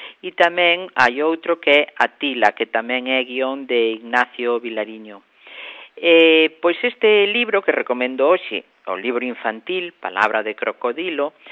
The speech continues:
eh, rea-, eh, está, mm,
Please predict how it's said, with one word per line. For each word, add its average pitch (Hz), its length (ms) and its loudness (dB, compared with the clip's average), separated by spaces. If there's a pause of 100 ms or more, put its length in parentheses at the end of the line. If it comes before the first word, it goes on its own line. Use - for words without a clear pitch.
(500)
eh, 170 320 10
rea-, 170 360 8
eh, 170 720 8
está, 220 640 2
mm, 151 400 -12